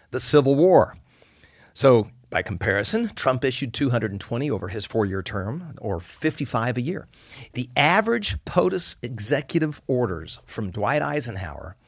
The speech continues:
to and including Trump is equal to Trump's, fifty-two per year, from nineteen fifty-three to twenty twenty-one. So he was actually about average for the modern era. But the heavy hitters of executive orders, they're all batched together from nineteen oh one to nineteen fifty-three,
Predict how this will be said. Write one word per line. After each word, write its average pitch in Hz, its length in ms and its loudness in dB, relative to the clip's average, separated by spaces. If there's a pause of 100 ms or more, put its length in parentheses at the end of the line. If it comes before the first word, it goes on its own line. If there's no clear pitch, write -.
(400)
to 190 240 2
and 170 80 0
including 135 480 -2
Trump 123 420 -6 (680)
is 131 160 2
equal 135 340 0
to - 220 -10
Trump's, - 480 -4 (160)
fifty-two 156 500 2
per 151 140 -2
year, 123 240 -4 (360)
from 98 140 -4
nineteen 127 380 -2
fifty-three 117 600 -2
to 104 80 -4
twenty 107 280 -6
twenty-one. 101 480 -6 (260)
So 151 160 2
he 156 60 6
was 147 100 2
actually 156 320 -2
about 107 300 0
average 107 420 2
for - 220 -6
the 98 80 -4
modern 85 420 -2 (180)
era. - 240 -4 (640)
But - 140 0
the 107 80 -2
heavy 180 340 8
hitters - 460 2 (160)
of 123 100 2
executive 117 480 2
orders, 110 380 0 (360)
they're 151 280 8
all 131 200 8
batched - 580 -2
together 92 420 -2
from 82 240 -10
nineteen 135 480 -4
oh 135 80 2
one 107 320 -2
to 107 100 -8
nineteen 95 460 -8
fifty-three, 92 640 -8